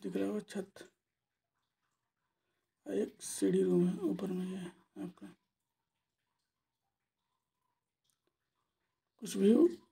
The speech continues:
इस तरह का है पूरे थ्री डी में, पूरे मकान का।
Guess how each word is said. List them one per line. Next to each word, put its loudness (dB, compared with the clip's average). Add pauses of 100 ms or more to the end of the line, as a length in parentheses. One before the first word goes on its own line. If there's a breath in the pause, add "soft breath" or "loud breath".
(240)
इस -12
तरह -4
का -2
है 0
पूरे -4
थ्री 2
डी 4
में, 0 (460)
पूरे -2
मकान -4
का। -6